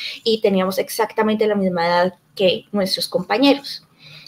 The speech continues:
Es ma-, esa misma situación ocurre en la cronología de erupción dental. En varios estudios se ha observado que la determinación de la edad a través del análisis dental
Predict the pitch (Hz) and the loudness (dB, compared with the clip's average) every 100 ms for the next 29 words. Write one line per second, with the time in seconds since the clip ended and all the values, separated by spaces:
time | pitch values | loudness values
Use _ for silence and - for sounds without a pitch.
0 | _ 269 269 294 285 285 302 311 294 311 | _ 6 8 6 6 6 6 6 4 2
1 | 311 285 277 254 226 - - 262 220 220 | 0 -4 2 4 4 -2 8 10 10 6
2 | - - 220 - - 262 240 226 214 - | -6 2 2 2 4 6 8 8 4 0
3 | _ _ 226 214 208 202 196 196 196 190 | _ _ 8 10 8 6 4 2 2 2
4 | 185 185 220 208 196 196 190 - 190 185 | 2 2 2 2 0 -2 -4 -8 -2 0
5 | 190 - - - 208 - 208 196 190 - | 0 -4 -14 -20 4 6 8 4 -2 -4
6 | 175 170 185 330 330 - - _ _ _ | -2 0 0 0 0 -2 -14 _ _ _
7 | _ _ _ _ - - - - - - | _ _ _ _ -20 -16 -14 -14 -2 6
8 | 269 277 320 403 453 415 - - 294 214 | 8 10 8 8 6 2 -2 -2 -2 0
9 | 180 - - _ - - 247 233 240 - | -4 -8 -14 _ 0 6 8 10 8 6
10 | 294 285 285 247 208 214 - 240 226 226 | 2 6 6 6 4 0 4 6 6 2
11 | 233 220 220 220 208 - 220 220 269 285 | 2 -2 -2 -4 -2 4 6 6 6 6
12 | 233 202 - 233 247 220 202 220 226 226 | 4 2 2 0 2 2 4 4 4 2
13 | 208 196 196 220 208 247 - 214 190 | -2 -4 -4 -2 2 2 2 0 0